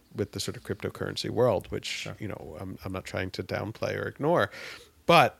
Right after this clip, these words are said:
Speaker 1: you know, when it works, this reduction of friction, the ability to have a bunch of people accomplish things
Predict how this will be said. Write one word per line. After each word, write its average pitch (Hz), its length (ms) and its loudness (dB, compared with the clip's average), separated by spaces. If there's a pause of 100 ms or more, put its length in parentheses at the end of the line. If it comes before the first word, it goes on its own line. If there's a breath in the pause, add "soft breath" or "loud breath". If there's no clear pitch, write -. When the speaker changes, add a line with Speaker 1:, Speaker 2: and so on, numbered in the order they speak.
(120)
Speaker 1:
you 135 80 2
know, 113 100 4
when 113 300 6
it 95 100 4
works, - 720 2 (300)
this 117 560 -2
reduction 113 360 2
of 104 100 0
friction, 120 320 0
the 101 80 2
ability 117 360 4
to 107 160 -2
have 113 240 2
a 101 60 0
bunch 104 180 0
of - 80 -8
people 110 240 0
accomplish - 520 -2
things - 300 -6